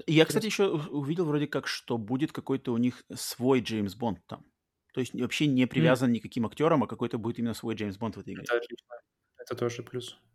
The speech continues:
Speaker 1: Это хороший, да, это
Speaker 2: Я
Speaker 1: хороший
Speaker 2: не,
Speaker 1: ход.
Speaker 2: когда в играх видишь одни и те же лица, ой, вернее, в фильмах, когда смотришь фильмы, видишь одни и те же лица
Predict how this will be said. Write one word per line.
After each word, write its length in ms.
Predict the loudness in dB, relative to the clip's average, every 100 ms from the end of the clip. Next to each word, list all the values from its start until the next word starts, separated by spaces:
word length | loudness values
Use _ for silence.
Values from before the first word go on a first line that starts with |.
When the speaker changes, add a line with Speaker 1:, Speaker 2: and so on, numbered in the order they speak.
| -12
Speaker 1:
Это 140 | -8
хороший, 340 | -2 -2 -2 -4
да, 200 | -4 -2
это 120 | 2
Speaker 2:
Я 80 | 2
Speaker 1:
хороший 220 | 2 -4
Speaker 2:
не, 0 |
Speaker 1:
ход. 240 | -10 -16 _ _ _ _ _ _ _ _ _ _ _ _ _ _ _ _
Speaker 2:
когда 260 | -2 4 6
в 60 | 6
играх 320 | 6 4 2
видишь 340 | -2 0 0
одни 200 | 0 0
и 40 | 2
те 120 | 4
же 100 | 4
лица, 340 | 4 0 -2 4
ой, 160 | 6
вернее, 220 | 6 2
в 40 | 2
фильмах, 300 | 0 0 0
когда 120 | -2
смотришь 260 | -2 -4 2
фильмы, 240 | 4 4
видишь 240 | 2 -2 -2
одни 180 | 0
и 40 | -2
те 80 | -4
же 120 | -2
лица 440 | -2 -2 -2 -4